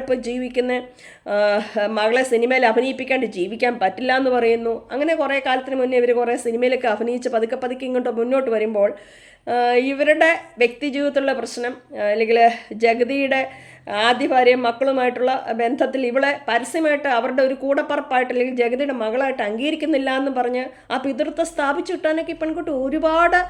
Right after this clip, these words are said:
വെപ്രാളപ്പെടുകയോ ഒരുപാട് നെട്ടോട്ട് ഓടുകയൊക്കെ ചെയ്തു. നമുക്കറിയാം, നമ്മുടെ ഒരു നാട്ടിലെ വ്യവസ്ഥയനുസരിച്ച് വെപ്പാട്ടിയുടെ മകൾക്ക് ആരും വലിയ പ്രാധാന്യമൊന്നും നൽകുന്നില്ല. അതൊരു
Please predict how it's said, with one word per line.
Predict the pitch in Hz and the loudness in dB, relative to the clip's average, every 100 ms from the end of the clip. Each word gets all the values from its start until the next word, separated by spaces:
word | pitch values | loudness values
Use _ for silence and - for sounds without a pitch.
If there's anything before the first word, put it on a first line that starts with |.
| - - - 220 | -8 -20 2 4
വെപ്രാളപ്പെടുകയോ | 220 269 311 349 349 302 285 285 277 | 4 2 2 2 2 -2 0 2 4
ഒരുപാട് | 247 277 285 285 | 4 4 2 2
നെട്ടോട്ട് | 254 233 302 320 320 | -2 2 2 4 4
ഓടുകയൊക്കെ | 294 320 294 285 | 2 0 -2 -2
ചെയ്തു. | 233 202 - - - - | 0 -2 -6 -16 -20 -4
നമുക്കറിയാം, | 226 302 311 294 302 294 - - - - - 220 | 0 2 2 4 4 4 -2 -18 -20 -20 -14 -4
നമ്മുടെ | 208 226 277 294 | -2 2 4 4
ഒരു | 285 285 | 4 0
നാട്ടിലെ | 254 262 277 254 | 0 2 2 2
വ്യവസ്ഥയനുസരിച്ച് | 233 226 - 285 233 254 240 226 240 220 | 0 -2 -2 0 0 0 -4 -2 2 2
വെപ്പാട്ടിയുടെ | 214 254 254 269 254 | 2 0 0 0 0
മകൾക്ക് | 226 220 220 226 214 - - - 277 | 0 -2 -2 -4 -4 -10 -20 -4 2
ആരും | 330 339 | 4 4
വലിയ | 339 320 | 2 0
പ്രാധാന്യമൊന്നും | 285 294 302 330 320 320 311 | 0 0 2 2 4 2 2
നൽകുന്നില്ല. | 294 311 349 262 180 - - _ _ - | 2 0 0 -2 -4 -8 -16 _ _ -10
അതൊരു | 185 208 | -4 2